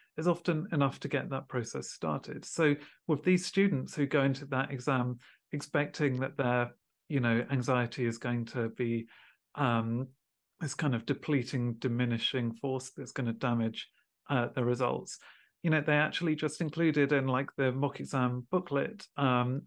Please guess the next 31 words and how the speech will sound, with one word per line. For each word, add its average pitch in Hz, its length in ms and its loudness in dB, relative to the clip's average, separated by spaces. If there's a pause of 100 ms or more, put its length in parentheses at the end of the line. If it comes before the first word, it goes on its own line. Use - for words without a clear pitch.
a 143 80 4
short - 400 2
passage 139 340 0
of 135 140 -4
text - 420 -6
that 143 180 0
explained 143 460 -2
that 131 140 -4
stress - 420 -4
is 131 100 -6
adaptive 127 600 -4
and 123 120 -6
that 127 140 -6
it's, 127 300 -10 (460)
we 151 140 6
evolved 127 360 4
it 131 160 -4
to 123 220 0
enhance 120 500 -2
our 123 60 -4
performance 139 600 -6
and 131 160 -6
to, 127 160 -4 (260)
to - 80 0
actually 139 300 2
reappraise 135 720 4 (200)
those 120 180 0
symptoms 120 460 -4
as 135 120 -8
something 123 340 -6
that, 120 160 -4